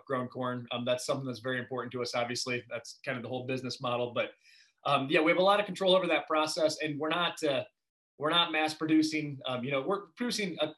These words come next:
a fair amount. Like I said, about two hundred, two hundred barrels per month is actually where we'll be at the end of, uh, July here. We're going through an expansion right now. So, uh, a nice amount, but it's not so much that, you know, we're using continuous column stills and,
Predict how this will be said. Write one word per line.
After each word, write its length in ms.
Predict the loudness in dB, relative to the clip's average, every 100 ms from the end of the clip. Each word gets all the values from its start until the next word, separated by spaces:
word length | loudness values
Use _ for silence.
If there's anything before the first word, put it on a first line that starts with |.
| -14 _ _ -8
a 120 | -2
fair 180 | 2 4
amount. 460 | 4 2 2 -2
Like 180 | -2 -2
I 40 | 0
said, 180 | -2
about 240 | 0 -2 0
two 160 | -4
hundred, 340 | 0 2 0 -2 _ _ _ _ _ -2
two 140 | 2
hundred 220 | 2 2
barrels 200 | 2 2
per 120 | 0
month 280 | 2 2 4
is 120 | 2
actually 300 | 4 4 2
where 160 | 4 4
we'll 160 | 2 0
be 340 | -2 -2 -4 -10
at 80 | -4
the 100 | -2
end 140 | -2
of, 160 | -4 -6
uh, 140 | -4 -4
July 420 | -4 -2 0 0
here. 200 | -2 -4
We're 140 | -4
going 180 | -2 -4
through 120 | -4
an 80 | -6
expansion 480 | -8 -4 -4 -4 -4
right 180 | -4 -4
now. 240 | -4 -4
So, 300 | -4 -2 -2 -6 _ _ _
uh, 120 | 0 2
a 100 | 2
nice 300 | 4 2 2
amount, 320 | -2 -2 0
but 80 | 0
it's 160 | 0 0
not 240 | -4 -2
so 160 | 0 0
much 320 | 0 0 -2
that, 140 | -4
you 80 | -2
know, 80 | -2
we're 120 | -2
using 220 | -4 -6
continuous 480 | -8 -8 -6 -6 -6
column 300 | -4 -4 -4
stills 400 | -6 -4 -4 -4
and, 180 | -8